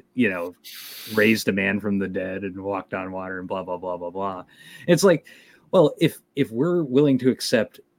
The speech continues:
a mass delusion of that scale and actually embed it into the culture, make it,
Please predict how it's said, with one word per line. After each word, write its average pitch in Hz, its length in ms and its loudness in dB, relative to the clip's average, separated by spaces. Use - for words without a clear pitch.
a 113 100 -8
mass 101 400 -4
delusion 104 560 0
of 87 120 -6
that 95 220 -4
scale 120 520 0
and 117 100 -4
actually 131 320 2
embed 101 380 -2
it 101 120 0
into 107 220 4
the 95 100 -6
culture, 101 480 -6
make 101 220 -2
it, 113 120 -4